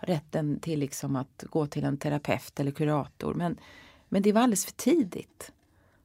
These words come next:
Och sen var det ju, det var ju inte så att, att, eh,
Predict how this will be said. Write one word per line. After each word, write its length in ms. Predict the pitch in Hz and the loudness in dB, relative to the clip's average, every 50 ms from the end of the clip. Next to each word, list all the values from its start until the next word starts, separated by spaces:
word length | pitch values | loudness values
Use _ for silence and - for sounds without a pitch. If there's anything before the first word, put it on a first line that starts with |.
| _ _ _ - | _ _ _ 0
Och 140 | - 214 | 0 2
sen 340 | 214 - - 160 160 175 190 | 2 2 0 0 0 0 4
var 100 | 214 254 | 4 6
det 60 | 254 | 8
ju, 80 | 254 233 | 6 6
det 160 | 214 - 208 | 4 4 4
var 80 | 196 202 | 4 4
ju 60 | 202 | 4
inte 180 | 196 190 233 240 | 2 0 -2 0
så 260 | - - 302 285 208 | 2 4 6 6 6
att, 300 | 196 196 - - - - - | 4 4 0 -8 -6 -2 -2
att, 260 | 196 190 190 - - | -2 -2 -2 0 0
eh, 140 | 180 180 | 2 2